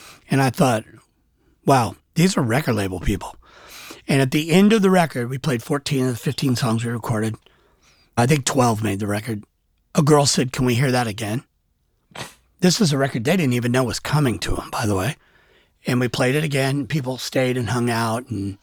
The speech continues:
so that was the second time I knew something was up with that. And then the third was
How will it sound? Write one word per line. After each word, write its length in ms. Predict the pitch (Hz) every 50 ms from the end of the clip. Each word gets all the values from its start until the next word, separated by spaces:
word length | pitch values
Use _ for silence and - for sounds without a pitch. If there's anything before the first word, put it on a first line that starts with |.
| - _ _ - - - - - _ _ _
so 240 | _ - - 202 180
that 220 | 175 196 226 247
was 260 | 233 254 226 185 170 180
the 120 | 202 190
second 360 | - - 214 175 - - 139
time 260 | - - 151 131 127
I 100 | 127 123
knew 160 | 120 127 123 110
something 300 | - - 135 123 117 113
was 160 | 117 113 113
up 180 | 117 107 -
with 100 | 123 110
that. 240 | 110 110 113 113 117 _ _ _ - - - _
And 140 | - 135 135
then 120 | 139 139 135
the 80 | 127
third 520 | - - 233 240 233 208 180 180 185 175 - -
was 600 | - 151 139 139 139 135 131 131 131 127 - -